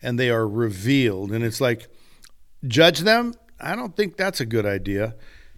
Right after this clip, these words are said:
Look at them and say, "But for Jesus being in my heart, I would be a lot more like them than I am."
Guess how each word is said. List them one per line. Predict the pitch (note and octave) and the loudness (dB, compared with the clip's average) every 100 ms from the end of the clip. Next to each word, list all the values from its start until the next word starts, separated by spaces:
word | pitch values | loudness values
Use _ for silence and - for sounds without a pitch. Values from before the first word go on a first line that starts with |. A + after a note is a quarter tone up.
| - - - - - | -20 -20 -20 -20 -6
Look | C3 D#3+ F3 | 4 6 6
at | F#3 G3 | 2 4
them | F#3 F3 | 4 4
and | C#3+ | 0
say, | - D3 C#3 | 2 4 4
"But | A#2 G#2 D3+ E3 | 2 4 4 4
for | - - D#3+ D#3 D#3+ | -4 0 4 6 4
Jesus | A2+ A#2+ D3 C#3 D3 - | 2 2 2 2 -2 -2
being | C#3+ D3 | 0 2
in | C#3 | 2
my | C3 A#2 | 0 0
heart, | A#2 D3 D#3+ D#3+ - | 2 2 2 0 -4
I | B2 | -2
would | A#2+ | 0
be | A2 | 0
a | A2+ | 0
lot | A2 A#2+ C#3+ | 2 2 2
more | D#3 D3 | 0 -2
like | D3+ D3 C#3 | 2 0 0
them | D3 D3 | -2 0
than | C#3+ | 0
I | C#3+ D3 | 0 0
am." | D#3+ C3+ A#2 | 0 2 0